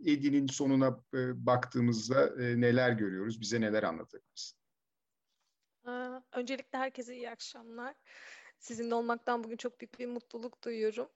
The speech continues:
Speaker 2: Ve emeği geçen bu yayında herkese çok teşekkür ediyorum.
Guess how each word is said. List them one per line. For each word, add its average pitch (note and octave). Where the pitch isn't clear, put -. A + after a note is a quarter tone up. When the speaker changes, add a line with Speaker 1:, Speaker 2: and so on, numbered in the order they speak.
Speaker 2:
Ve A#3
emeği A#3+
geçen A#3
bu A#3
yayında A3+
herkese A#3+
çok -
teşekkür A3+
ediyorum. G#3+